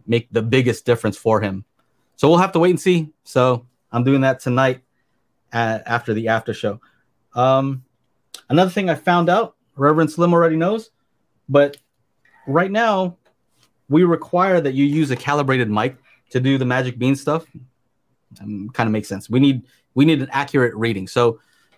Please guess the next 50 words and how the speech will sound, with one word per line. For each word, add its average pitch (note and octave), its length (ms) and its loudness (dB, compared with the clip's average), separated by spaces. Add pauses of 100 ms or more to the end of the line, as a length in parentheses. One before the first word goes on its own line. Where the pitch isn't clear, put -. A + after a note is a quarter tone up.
(280)
U E3 160 4
mic F3 220 0
one, D#3 380 0 (420)
you - 1120 -10
know, A#2 80 2
it G#2+ 80 -2
says E3 220 0
a D#3 60 2
hundred D3+ 260 2
bucks, B2+ 260 -2
but G#2+ 140 -4
with F#2+ 140 -8
shipping F#3 340 0
and E3 80 2
all D#3 120 2
that, D#3 140 2
it's C3+ 100 -8
probably A3+ 260 0
gonna A#2+ 100 0
come B2+ 160 -2
out A#2+ 140 0
to G#2 80 -4
a - 20 -8
hundred C3 320 0
thirty, A3 460 0
maybe F3 240 0
close D#3 260 -4
to A2 60 -10
a G2+ 40 -8
hundred G#2 300 -6
fifty. G#3 340 0
I D#3 80 0
don't D3 120 2
know. A2 180 -4 (960)
But, G3+ 220 0
you C4 80 2
know, C#4 220 0
that's C4+ 140 -6
still B3+ 160 2
a G#3+ 40 2
hundred A#3 160 0
fifty A3+ 220 -2
bucks. G3 260 -2
Not E3 140 2
everybody F3+ 280 2
has D3+ 140 0
a A#2+ 60 -2
hundred C#3 200 0
fifty C#3 220 -4
bucks, A#2+ 460 -4